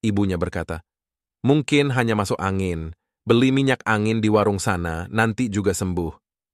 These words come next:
Sari berkata lagi sambil nangis terseduh-seduh, "Hiks, hiks. Tapi mengapa saya tiba-tiba suka makan yang asam ya, Bu?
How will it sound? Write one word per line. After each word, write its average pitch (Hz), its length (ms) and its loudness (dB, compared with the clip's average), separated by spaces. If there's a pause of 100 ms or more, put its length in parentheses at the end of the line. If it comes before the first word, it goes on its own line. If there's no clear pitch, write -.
(160)
Sari 113 320 0
berkata 101 400 0
lagi 92 240 -2
sambil 98 400 0
nangis 98 480 0
terseduh-seduh, 98 960 -2 (480)
"Hiks, - 480 0
hiks. - 480 -2 (560)
Tapi 127 240 2
mengapa 120 320 2
saya 120 240 2
tiba-tiba 110 400 2
suka 110 240 0
makan 107 400 2
yang 104 80 -4
asam 98 480 0
ya, 82 80 -4
Bu? 92 320 -4